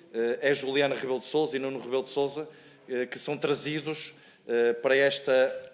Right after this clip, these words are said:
digamos que, eh, para um conjunto de ações junto de entidades políticas e privadas. Ehm, e, ehm, e passando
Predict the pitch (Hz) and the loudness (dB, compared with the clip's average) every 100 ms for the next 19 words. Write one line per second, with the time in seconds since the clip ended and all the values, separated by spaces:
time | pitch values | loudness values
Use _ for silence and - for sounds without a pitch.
0 | 113 104 113 131 127 - - 127 127 120 | -16 -10 0 0 0 -6 -6 -4 -4 -6
1 | - - - 110 107 110 - 127 135 135 | -18 -20 -10 -2 0 0 -2 -2 0 0
2 | 151 151 139 127 143 139 113 139 135 131 | -2 0 0 2 0 0 0 -4 -4 -4
3 | 120 - - 113 123 127 131 127 - 131 | -6 -8 -14 -8 -6 0 0 0 -2 -6
4 | 131 - 113 117 110 90 78 - - _ | -2 -4 -4 -4 -6 -4 -6 -10 -20 _
5 | - - - - - 120 117 120 117 113 | -20 -20 -20 -20 -8 0 4 4 2 -2
6 | 107 107 - _ - 135 139 139 131 127 | -6 -10 -16 _ -12 -6 2 4 6 4
7 | 120 117 117 - - _ _ - 120 165 | 2 -4 -10 -14 -20 _ _ -14 0 0
8 | 165 165 117 | 2 0 0